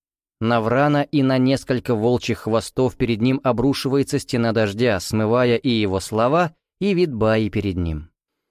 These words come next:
А сама Бая пускается в бег, и ей всё равно, насколько это беспечно. И, как сказал Сивер, не по-головенски.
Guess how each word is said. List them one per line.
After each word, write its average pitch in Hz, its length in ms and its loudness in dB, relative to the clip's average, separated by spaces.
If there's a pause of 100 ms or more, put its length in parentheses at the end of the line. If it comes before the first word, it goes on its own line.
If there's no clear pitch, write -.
(460)
А 135 100 -2
сама 190 260 2
Бая 190 240 4
пускается 156 640 2
в 104 140 -2
бег, 123 360 -2 (280)
и 120 80 -2
ей 151 240 4
всё - 180 0
равно, 135 340 2
насколько 120 460 -2
это 117 180 0
беспечно. 107 840 -4 (680)
И, 117 80 -2
как 110 180 -2
сказал 92 320 -4
Сивер, 143 380 0 (420)
не 120 200 0
по-головенски. 117 1300 -2